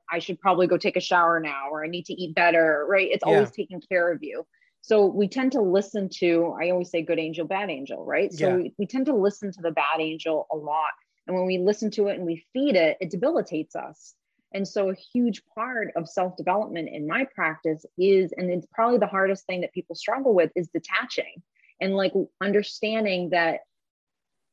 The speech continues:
Speaker 1: a-, and, you know, sometimes some people need tough love. Some, sometimes people need a little, um,
Speaker 2: Yeah.
Speaker 1: more nurturing and, and, and, you know, let's be gentle in this, but you have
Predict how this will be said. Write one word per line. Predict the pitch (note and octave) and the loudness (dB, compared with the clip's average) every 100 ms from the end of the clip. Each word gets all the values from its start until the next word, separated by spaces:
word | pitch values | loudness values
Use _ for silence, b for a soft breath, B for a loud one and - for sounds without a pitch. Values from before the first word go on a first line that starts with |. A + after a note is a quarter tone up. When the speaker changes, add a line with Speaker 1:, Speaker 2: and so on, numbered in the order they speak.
| _ - | _ -10
Speaker 1:
a-, | E3 - | -8 -6
and, | - G#3 G3 G3 | -4 -2 -2 -2
you | G3 | -2
know, | G3 F3 E3+ - _ _ - | 0 -2 -2 -6 _ _ -16
sometimes | F#3+ B3 B3 B3+ A#3 A3 | -6 -4 -2 0 0 0
some | A3+ | -2
people | A3+ G#3+ | -2 -2
need | G#3+ G3+ | 0 -2
tough | - F#3+ | -2 -4
love. | G3 F#3+ A3 | 0 0 0
Some, | G#3+ G3 _ | -6 -10 _
sometimes | - F#3+ - G3 - | -10 -10 -4 -4 -2
people | G3 G3 F#3+ | -4 -4 2
need | F3+ | 4
a | F#3 | 4
little, | F#3 F#3 F3+ F3 F3 - _ _ - | 6 6 8 6 4 0 _ _ 0
um, | F3 | 0
Speaker 2:
Yeah. | E3+ A2+ | 0 -4
Speaker 1:
more | F#3+ F#3+ | -6 -6
nurturing | F#3 G3 G3 G#3 F3+ F3 | -4 -4 -4 -2 -2 -2
and, | D#3+ | -4
and, | F3 E3 - | -6 -8 -8
and, | F3 F3 - - | -8 -8 -8 -2
you | F#3 | 2
know, | E3 | 4
let's | F3 - - E3 D#3 | 2 0 -12 -12 -2
be | F3+ | -2
gentle | D3+ F#3+ G#3 A#3 F#3 - | 0 0 0 2 2 2
in | F3+ E3+ | -2 -2
this, | E3 F3+ - _ b b - | -2 -4 -8 _ b b -2
but | F#3+ F#3 E3+ - - _ _ _ _ _ _ _ _ _ - | 2 4 4 2 -8 _ _ _ _ _ _ _ _ _ -2
you | G3+ | 0
have | F#3 - - G#3+ A3+ A#3 | 0 -4 -6 -2 0 -2